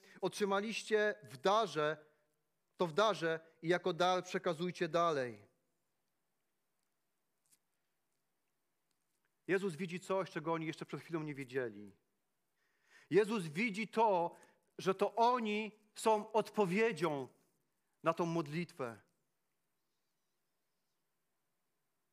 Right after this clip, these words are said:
I to jest dopiero połowa Ewangelii Mateusza, nawet nie połowa. Oni w tym rozdziale już głoszą Boże Królestwo,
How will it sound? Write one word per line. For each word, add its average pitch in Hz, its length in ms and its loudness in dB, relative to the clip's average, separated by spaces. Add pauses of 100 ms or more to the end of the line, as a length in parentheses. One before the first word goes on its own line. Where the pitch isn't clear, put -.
(440)
I 135 100 -8
to 226 80 0
jest 202 120 -2
dopiero 196 280 0
połowa 196 380 0
Ewangelii 175 420 -4
Mateusza, 170 480 -6
nawet 180 240 -4
nie 196 100 0
połowa. 175 500 0
Oni 185 280 0
w - 160 -16
tym 202 180 -4
rozdziale 185 480 2
już 160 240 -4 (320)
głoszą 208 460 2
Boże 190 280 2
Królestwo, 185 800 0